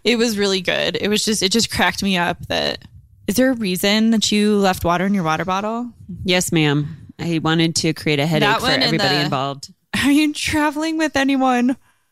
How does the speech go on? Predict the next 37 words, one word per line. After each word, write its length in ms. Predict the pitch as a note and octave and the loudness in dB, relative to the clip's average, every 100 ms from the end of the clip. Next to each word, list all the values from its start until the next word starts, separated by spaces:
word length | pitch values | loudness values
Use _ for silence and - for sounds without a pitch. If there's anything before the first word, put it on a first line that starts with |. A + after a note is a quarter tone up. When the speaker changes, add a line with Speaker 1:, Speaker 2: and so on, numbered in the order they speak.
| _ | _
Speaker 1:
Clearly. 720 | - D4 F#4+ A#4 A4+ E4+ - - | -2 2 4 4 2 0 -2 -2
<laughs> 60 | A#4 - _ F#4+ - _ _ _ _ | -6 -8 _ -16 -16 _ _ _ _
Speaker 2:
Well, 220 | C4 E4 | 0 0
we 80 | D#4+ | 0
could 160 | C#4+ A3+ | -2 -2
say 160 | C4+ | -2
goodbye 360 | B3 G#3 A3 G#3+ | -2 0 0 0
to 140 | G#3+ F3+ | -2 -2
that 260 | F#3 F3 | -2 -2
part 340 | G3+ F3 F3 - | -2 0 0 -2
in 360 | E3+ E3 E3 E3+ | -2 0 -2 -4
twenty 380 | - F3 F3 | -2 0 0
twenty-one. 1120 | D#3+ - E3 E3+ F#3 D#3 D#3+ B3+ C4 B3+ C4 C4 | -2 -2 -2 0 0 2 2 2 2 2 2 2
Speaker 1:
Yeah. 140 | C4 G#4 C5 C5+ A#4 C4 - _ _ _ _ _ _ _ - | 0 0 -2 -2 0 -2 -6 _ _ _ _ _ _ _ -2
Speaker 2:
Glad 320 | G#3+ G#3 G3+ | 0 2 0
that 80 | F#3+ | 0
you 120 | G3+ | 0
guys 240 | - F#3 F3 | 0 0 0
had 160 | F#3+ | -2
a 40 | F3+ | 0
great 280 | F#3 E3 - | 0 -2 -2
trip. 400 | - F#3 F#3 - - - | -2 0 0 -4 -10 -4
Pictures 460 | B3 - G3+ F3 F3 | -4 -2 -2 -2 -2
looked 200 | G#3+ F#4+ | -2 -2
Speaker 1:
Mm-hmm. 160 | - | 2
Speaker 2:
awesome 480 | D4+ D4+ A#3+ E3+ E3+ - | 2 4 2 0 0 0
and 240 | E3+ E3 | -2 -2
fun, 300 | - D3 D3+ | 0 0 0
and 120 | A#2+ | 0
it 60 | D#3+ | 0
looked 140 | D3+ - | -2 -2
like 140 | E3 | -2
Buddy 220 | D#3 D#3 | 0 0
had 140 | D#3+ D3 | 0 -2
a 40 | |
stellar 500 | D3+ - D#3 C#3+ C3 | -2 -4 -2 -2 -2
time. 480 | D3 D3+ D3+ D3+ C#3 | -4 -4 -4 -4 -6